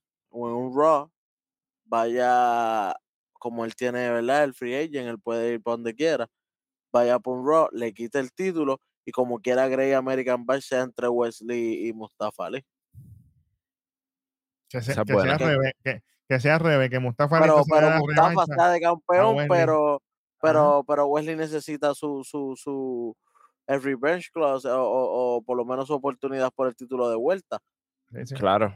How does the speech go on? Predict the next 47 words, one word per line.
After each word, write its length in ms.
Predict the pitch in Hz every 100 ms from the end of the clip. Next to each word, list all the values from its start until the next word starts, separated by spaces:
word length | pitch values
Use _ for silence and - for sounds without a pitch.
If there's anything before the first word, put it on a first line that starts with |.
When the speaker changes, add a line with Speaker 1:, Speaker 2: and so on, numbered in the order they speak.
| -
Speaker 3:
claro 280 | 104 110 123
que, 260 | 120 110 110
que 120 | 110
en 180 | 110 101
Raw 180 | 104 104
puede 240 | 113 117
salir 600 | 120 113 117 117 117 110
Sami, 420 | - 107 110 113
Kevin 300 | 107 107 101 101
Owens 680 | 113 117 113 110 107 - 95
o 640 | 92 92 90 90 95 87 _ _ _ _ _ _ _
alguien 440 | - 107 117 127 113
que 160 | 117
ayude 380 | 101 101 117 120
a 60 | 113
Wesley 440 | 110 101 120 123
a 120 | 110
retener 480 | 98 98 95 101 104
el 80 | 117
campeonato 520 | 131 131 139 147 135
y 60 | 107
que 120 | 98 98 _ _
se 160 | _ 101
lo 100 | 95
lleve 240 | 95 98
para 200 | 101 101
atrás. 240 | 101 107 - _ _ _ _
Speaker 2:
Yo 160 | 123 135
como 200 | 160 156
quiera 220 | 147 151
Speaker 1:
No, 120 | 170
Speaker 2:
quisiera 260 | 175 139 135
Speaker 1:
a, 20 |
Speaker 2:
que 100 | 127
Speaker 1:
a, 500 | 120 117 131 139 127
a 40 | 139
Mustafa 460 | 139 - 127 127
Ali, 200 | 120 139 -
a 80 | -
Mustafa 440 | 113 113 120 117 113
Speaker 2:
Ah. 20 |
Speaker 1:
Ali 440 | 131 151 143 135 117
y 40 | 113
ganar 300 | 123 107 107
Speaker 3:
Ah. 40 |
Speaker 1:
el 60 | 131
campeonato. 480 | 123 104 120 -